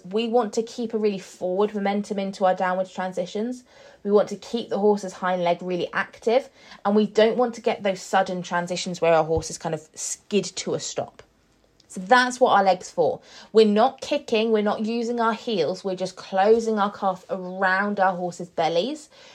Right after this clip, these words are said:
just to keep them pushing into that transition. With our seat then, we do two things.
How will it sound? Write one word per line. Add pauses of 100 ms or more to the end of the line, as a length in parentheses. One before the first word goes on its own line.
(220)
just
to
keep
them
pushing
into
that
transition. (2000)
With
our
seat
then,
we
do
two
things.